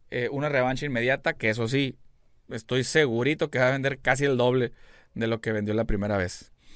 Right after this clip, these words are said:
Pero bueno, ese es mi criterio. Vamos a ver qué, qué, qué nos depara.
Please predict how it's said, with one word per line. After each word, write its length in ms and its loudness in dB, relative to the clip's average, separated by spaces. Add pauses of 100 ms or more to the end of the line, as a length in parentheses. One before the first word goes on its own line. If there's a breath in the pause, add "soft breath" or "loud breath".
(440 soft breath)
Pero 160 -6
bueno, 240 -4 (100)
ese 200 -4
es 80 -2
mi 100 -4
criterio. 600 0 (440)
Vamos 320 -4
a 60 0
ver 160 0
qué, 300 -4 (240)
qué, 500 -10 (1300)
qué 100 2
nos 140 2
depara. 320 -2